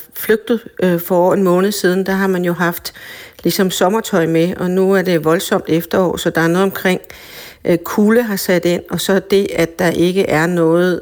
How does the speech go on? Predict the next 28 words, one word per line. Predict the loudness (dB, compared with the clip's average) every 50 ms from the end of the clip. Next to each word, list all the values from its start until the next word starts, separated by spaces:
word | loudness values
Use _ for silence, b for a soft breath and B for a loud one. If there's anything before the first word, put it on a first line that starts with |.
| -4 -4
øh, | -2 0 0 0 0 -2 -4 -4 -8 -8 -8
strøm, | -8 -8 -6 -2 -2 -2 -2 -2 -6 -16 -16 -10
man | -6 -4 -4 -4 -4
kan | -2 -2 -2
ikke, | -2 -2 -4 -12 -14 -10 -6
øh, | -4 -4 -2 -2 -4 -4 -6 -10 B B B B B B B B B B
øh, | -2 0 0 0
bage | 0 0 2 2 4 4 4
noget, | 4 4 2 2 2
man | 2 0 -2
kan | -2 -4
ikke | -6 -4 0
gøre | 0 2 2 2
noget, | 2 2 2 2 2 0
så | 0 0 0 0
der | 2 2
er | 2 2 0
stort | 0 0 0 0 0 0
behov | -4 -4 -2 0 0 0
for | -2 -2 -4 -4 -4
at | -4 -6
få | -4 -4
brændsel | -4 -2 -2 -2 -2 -4 -6 -4 -2 -2
ind | -2 -2 -4
og | -6 -6
få | -2 0
mad | 0 2 2 2 2 2
ind. | 0 -2